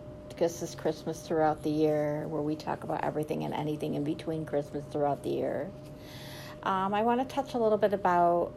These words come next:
um, vaccinations. Um, it is approved for twelve and over now.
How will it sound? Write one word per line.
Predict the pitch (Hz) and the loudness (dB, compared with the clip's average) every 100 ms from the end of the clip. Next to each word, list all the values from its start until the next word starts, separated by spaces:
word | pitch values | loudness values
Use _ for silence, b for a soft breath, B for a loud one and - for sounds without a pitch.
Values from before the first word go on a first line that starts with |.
| - | 0
um, | 170 170 170 170 | 2 0 -2 0
vaccinations. | 165 165 - 185 156 - 202 254 285 - - - B B B B B - - | 0 0 -2 0 0 0 -4 -4 -8 -12 -12 -14 B B B B B -10 2
Um, | 170 170 170 170 165 165 165 - - - - - | 4 6 4 4 2 0 -4 -8 -12 -14 -14 -4
it | 180 190 | 4 6
is | 185 185 208 | 6 4 2
approved | - 208 180 185 | 2 4 4 4
for | 185 | -2
twelve | 185 190 170 165 170 | 2 6 6 4 0
and | 170 | 2
over | 165 160 160 | 2 4 2
now. | 160 156 156 156 | 0 0 -2 -6